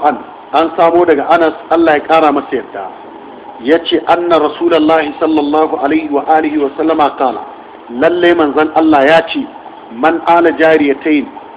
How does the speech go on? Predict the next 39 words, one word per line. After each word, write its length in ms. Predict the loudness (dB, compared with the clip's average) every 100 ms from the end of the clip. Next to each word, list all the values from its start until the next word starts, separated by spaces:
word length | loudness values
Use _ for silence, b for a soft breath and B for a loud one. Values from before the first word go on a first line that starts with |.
| -18 -2
wanda 340 | 0 2 0 -2
biye 440 | -4 -2 4 4 4
tarbiyyar 520 | -2 -2 -4 0 0 0
ƴaƴan 480 | 0 0 0 0 -2 -4
shi 80 | -2
mata 460 | 0 0 0 0
guda 380 | 0 -2 0 0
biyu, 340 | -2 -6 -6 -10 -18 -20 -8 -6
hatta 420 | -6 0 2 2
tablugha, 720 | 0 2 2 0 -2 -2 -4 -10 -14 -20 -20 -20
har 260 | -2 0 0 -2
suka 260 | -2 0 0
balaga, 460 | 2 2 0 -4 -8 -18 -4
bai 180 | -2 0
daina 340 | 4 4 4
kula 340 | 0 0 2 2
da 80 | 0
tarbiyyar 520 | -4 -6 -2 -2 -2 -4
su 80 | -6
ba, 160 | -4 -4 -6 -20 -20 -20 -20 -16 2
ja'a 360 | 6 6 4 2
yawmal 360 | 2 2 0 -2
qiyama, 480 | 0 2 2 -2 -2
zai 240 | 2 2 2
zo 180 | 2 2
ran 200 | 0 -2
kiyama, 480 | 0 4 4 2 -2 -10 -18 -20 -20 -6 0
ana 260 | 2 4
wa 140 | 2 2 -2
huwa, 220 | -4 -4 -12 -20 -8 -2
da 120 | -2
ni 220 | -2 0
da 120 | 0 0
shi 160 | 0
haka 260 | 0 0 0
za 140 | 0
mu 100 | -2
taho 280 | -4 -4 -4
tare, 400 | -2 -4 2 0